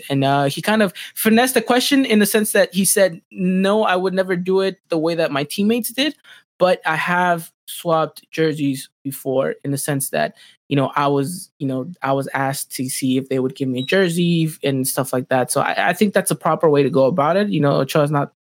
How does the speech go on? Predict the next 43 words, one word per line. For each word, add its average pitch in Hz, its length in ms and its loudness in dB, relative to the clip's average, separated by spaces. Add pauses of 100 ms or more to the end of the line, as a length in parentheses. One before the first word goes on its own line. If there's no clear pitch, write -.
(360)
you - 80 -6
know, 156 120 -4
not 143 200 -2
gonna 147 140 -2
be 143 40 0
the 143 100 -4
type 139 200 -4
to, 143 100 0
"Hey, 147 200 2 (400)
game's 160 240 4
just 147 160 0
over, 143 480 2
you 139 80 0
know, 143 160 4
let's 143 160 2
switch - 280 0
jerseys." 147 540 2
You 143 60 2
know, 139 180 4
it's 131 220 -2
like, 135 160 -2
okay, 156 320 0
you 165 160 -4
know, 139 240 -2
maybe 139 720 2 (180)
a 143 60 2
day, 147 400 4
two 139 180 -4
days 139 300 2
later, 143 320 4
we 139 80 -2
could - 140 -8
talk 151 220 -2
about 143 280 -4
that. 135 320 -2
But, - 160 -4 (300)
you 135 80 -6
know, 139 260 -2 (480)
the - 80 -10
match 139 220 -2
is 147 80 -2
the 147 80 0
match, 147 360 0